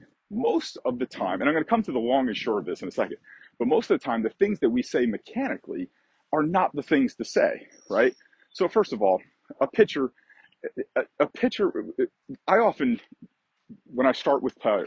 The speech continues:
players, I'll often talk about how pitching coaches often instruct as if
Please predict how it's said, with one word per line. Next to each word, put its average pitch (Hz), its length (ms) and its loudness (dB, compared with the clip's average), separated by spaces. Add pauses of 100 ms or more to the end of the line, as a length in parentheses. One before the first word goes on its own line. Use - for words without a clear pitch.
players, 95 340 2
I'll 123 140 2
often 156 200 0
talk 131 180 -2
about 110 180 0
how 98 220 2 (400)
pitching 214 260 2
coaches 120 400 -2
often 135 300 0
instruct - 580 -4 (240)
as 107 200 0
if 104 200 2